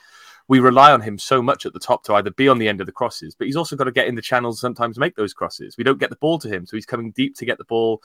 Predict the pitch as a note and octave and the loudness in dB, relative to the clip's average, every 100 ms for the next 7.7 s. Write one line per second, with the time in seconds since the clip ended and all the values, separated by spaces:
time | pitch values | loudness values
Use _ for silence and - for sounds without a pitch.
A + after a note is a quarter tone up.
0 | - _ A2+ A#2 A#2 A#2+ A#2+ A2+ E3+ - | -20 _ -2 0 2 0 0 -2 -4 -4
1 | A2+ A2 A2 A2+ A#2+ A#2+ A#2+ A#2 - - | -2 -2 -2 -4 -2 0 0 -2 -10 -6
2 | D#3 G#2 - G#2 - C#3+ - - A2+ G#2 | -4 -4 -6 -8 -6 -8 -6 0 0 0
3 | F2+ _ _ - - D#3 C3 B2+ C#3+ B2 | -10 _ _ -20 -2 6 6 8 6 2
4 | C3+ C3+ B2 C3 B2 C3 C3 A#2+ A#2 - | 0 2 4 2 0 -4 -4 0 -2 -2
5 | - A#2+ C3+ A#2+ A#2+ A#2 F2 - B2 A#2+ | -8 -4 -2 0 0 0 -2 -4 -4 -2
6 | A#2+ A#2+ A2 B2+ A2+ G2 F#2 F2 - G2+ | -6 -6 -6 -4 -4 -4 -6 -8 -10 -12
7 | - - A2+ A2 B2 B2 F2+ | -12 -6 -6 -6 -6 -6 -8